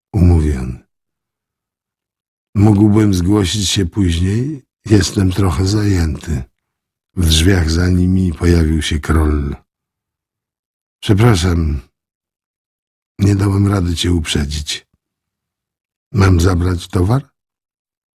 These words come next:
Na słowo "towar" jeden z antyterrorystów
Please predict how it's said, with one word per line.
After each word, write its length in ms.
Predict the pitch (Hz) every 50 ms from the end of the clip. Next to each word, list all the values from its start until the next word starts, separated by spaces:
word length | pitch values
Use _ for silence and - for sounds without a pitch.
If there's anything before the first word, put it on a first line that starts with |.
| _ _ _ _ _ -
Na 120 | - 87 90
słowo 320 | - - 98 90 87 87
"towar" 680 | 78 - 107 113 98 87 78 73 82 76 67 - - _ _ _ _ _ _ _ _ _ _ _ _ _ _ _ _ _ _
jeden 400 | - 95 90 82 82 87 87 85
z 120 | 78 - -
antyterrorystów 1200 | 104 92 82 78 - 92 80 - - 90 80 80 82 82 82 85 87 80 - - 92 82 - -